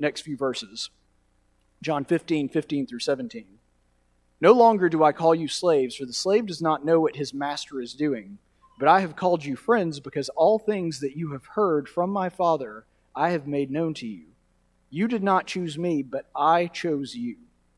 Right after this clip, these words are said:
and appointed you that you would go and bear fruit, and that your fruit would remain,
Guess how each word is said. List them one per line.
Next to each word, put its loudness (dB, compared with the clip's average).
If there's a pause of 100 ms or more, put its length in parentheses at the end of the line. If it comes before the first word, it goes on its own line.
(180)
and -6
appointed -2
you -12 (340)
that -4
you -4
would 0
go 4
and -8
bear 2
fruit, -6 (320)
and -4
that -2
your 2
fruit -4
would -4
remain, -8